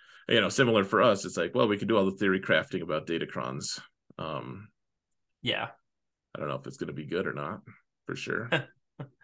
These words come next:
Speaker 2: Hopefully it
Speaker 1: promise
Speaker 2: is.
Speaker 1: you,
Speaker 2: Yeah.
Speaker 1: I promise you that I hope it is. <laughs> 'Cause, 'cause my, 'cause my clicks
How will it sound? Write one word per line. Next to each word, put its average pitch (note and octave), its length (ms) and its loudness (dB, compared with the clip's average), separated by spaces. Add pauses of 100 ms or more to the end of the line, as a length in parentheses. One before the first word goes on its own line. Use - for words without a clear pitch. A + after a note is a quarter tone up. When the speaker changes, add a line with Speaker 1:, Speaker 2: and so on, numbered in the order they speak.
(240)
Speaker 2:
Hopefully D#3 220 8
it - 20 6
Speaker 1:
promise E3 360 10
Speaker 2:
is. C3+ 120 8
Speaker 1:
you, D3 240 6
Speaker 2:
Yeah. C#3 280 4
Speaker 1:
I B2 60 6
promise F#3+ 520 6
you G3 160 6
that D#3+ 140 6
I C3+ 100 8
hope C3+ 320 4
it B2 100 2
is. F#2+ 440 2 (1000)
<laughs> - 0 -
'Cause, D3 920 2 (240)
'cause C#3+ 240 6
my, C3 500 8 (400)
'cause B2 260 2
my C3 460 8
clicks - 580 2